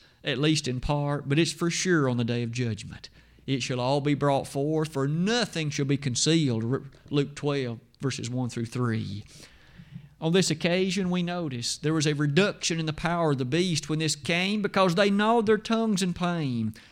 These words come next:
They recognized their end, it seems, was relatively near. Furthermore, that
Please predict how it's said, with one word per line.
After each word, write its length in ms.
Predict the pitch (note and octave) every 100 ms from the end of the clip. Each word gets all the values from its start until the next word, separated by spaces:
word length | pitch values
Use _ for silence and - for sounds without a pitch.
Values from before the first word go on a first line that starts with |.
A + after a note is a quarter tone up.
| -
They 180 | G3+ A#3+
recognized 840 | B3+ C4 - F3 D#3+ E3+ F3 F3+
their 160 | F3 F3
end, 480 | G3+ A#3 G#3+ C3+ B2+
it 100 | -
seems, 420 | - E3 F3+ F3
was 120 | C3+
relatively 420 | D3 F3+ F3+ F#3
near. 600 | G3 E3+ D3 C3 A2+ A2 - - - _ _ _ - - - _
Furthermore, 720 | - F3+ E3+ C#3+ C3+ A2+ F#2+ F#2+ - - _ _ _ _ - - _ -
that 200 | D3+ -